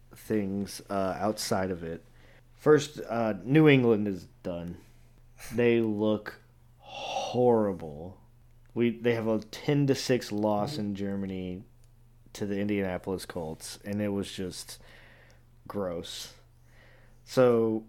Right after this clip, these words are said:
Belichick or Brady? I mean, <laughs>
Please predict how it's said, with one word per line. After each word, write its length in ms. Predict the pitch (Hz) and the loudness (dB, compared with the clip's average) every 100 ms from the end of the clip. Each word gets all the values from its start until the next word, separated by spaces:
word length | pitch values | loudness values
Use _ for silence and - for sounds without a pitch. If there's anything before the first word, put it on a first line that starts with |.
| - - - - - - - - - | -20 -20 -20 -20 -20 -20 -20 -20 -4
Belichick 560 | 110 110 123 - 143 156 | 0 0 -2 -4 -2 0
or 100 | 156 | 2
Brady? 500 | 165 190 190 170 156 - 127 | 2 2 0 -4 -6 -14 -8
I 60 | 131 | -2
mean, 460 | 139 143 143 147 - - - - - - - - - - - - - - - - - - | 2 4 4 0 -6 -20 -20 -18 -16 -16 -16 -18 -20 -20 -20 -20 -20 -20 -20 -20 -20 -20
<laughs> 0 | - | -2